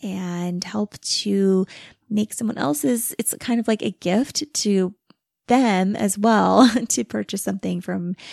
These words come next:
a local or a small business. Another way you could go about this is by purchasing classes, a subscription to something, tickets to the theater or to the movies.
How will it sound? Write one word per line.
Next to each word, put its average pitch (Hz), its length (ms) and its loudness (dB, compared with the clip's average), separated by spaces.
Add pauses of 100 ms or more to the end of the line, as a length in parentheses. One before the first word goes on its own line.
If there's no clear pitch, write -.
(240)
a 196 140 4
local 196 300 -2
or 190 120 -2
a 190 60 -2
small 175 240 -4
business. 175 600 -8 (140)
Another 233 320 4
way 277 80 2
you 262 100 2
could 240 120 -6
go 233 160 0
about 220 300 -4
this 208 320 0
is 214 300 -4
by 214 500 -6
purchasing 208 600 -6
classes, - 960 -4 (500)
a 202 120 -2
subscription - 840 -4
to 269 80 -4
something, 240 680 0
tickets 214 360 -6
to 202 120 -2
the 190 140 -2
theater 240 500 0
or 214 60 -2
to - 100 -10
the 185 80 -2
movies. 226 840 0